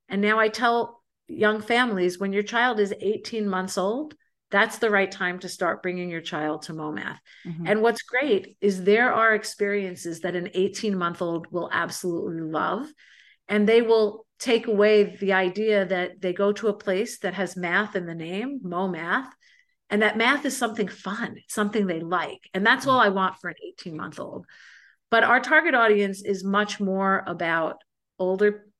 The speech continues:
Speaker 1: older kids and adults, and our programs that we run that are, are in addition to the exhibits we have are very much targeted toward adults. And I think, again, at all levels, whether you had an uncomfortable relationship with math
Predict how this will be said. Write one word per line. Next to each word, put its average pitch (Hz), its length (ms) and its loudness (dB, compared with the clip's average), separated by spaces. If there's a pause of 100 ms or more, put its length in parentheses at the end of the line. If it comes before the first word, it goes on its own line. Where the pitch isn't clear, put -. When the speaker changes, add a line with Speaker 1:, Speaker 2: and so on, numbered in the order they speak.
(200)
Speaker 1:
older 190 260 -2
kids 254 440 0
and 185 160 -4
adults, 208 540 2
and 185 200 -4
our 170 340 0
programs 254 580 0
that - 140 -6
we 180 140 -2
run 160 360 -6
that 170 120 -2
are, 160 120 -6 (280)
are 170 120 -4
in 165 80 -6
addition 202 380 -2
to 190 100 -8
the 170 120 -4
exhibits 170 460 -10
we 165 80 -10
have 156 340 -6 (540)
are 214 120 4
very 233 200 6
much 208 300 2
targeted 185 420 0
toward 170 240 -8
adults. - 600 -10 (520)
And 202 520 0 (100)
I 202 100 2
think, 233 220 -2
again, 233 340 2
at 190 140 0
all 196 200 2
levels, 196 460 -2
whether 185 260 2
you 180 440 -2 (120)
had 196 260 -2
an 185 260 -2
uncomfortable 208 720 0
relationship 196 640 -4
with 185 160 -6
math 202 440 -6